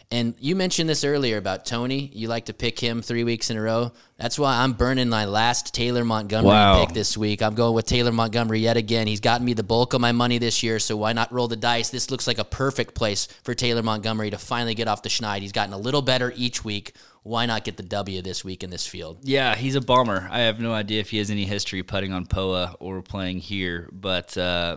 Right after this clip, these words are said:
Speaker 2: I mean, I, he was definitely one of the ones I was looking at too, Johnny. We, uh,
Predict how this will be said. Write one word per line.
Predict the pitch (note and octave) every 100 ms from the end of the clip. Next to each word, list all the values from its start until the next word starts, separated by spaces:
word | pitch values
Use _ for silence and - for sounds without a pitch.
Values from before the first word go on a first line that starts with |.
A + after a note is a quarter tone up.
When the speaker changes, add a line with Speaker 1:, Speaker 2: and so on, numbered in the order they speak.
| -
Speaker 2:
I | F#2
mean, | F#2 F2+ F2+ E2+ D#2+
I, | F#2+ F2+ F2+ _ - - - - -
he | - D#3
was | G#3 F3
definitely | G3+ G3 F3+ F#3
one | F#3+
of |
the | F#3
ones | F3+ F3+
I | F3+
was | F3
looking | E3+ E3+
at | D#3+
too, | - C#3+
Johnny. | G#2 G#2 G#2+ A2
We, | A2 A2+ A2
uh, | A2 G#2 G#2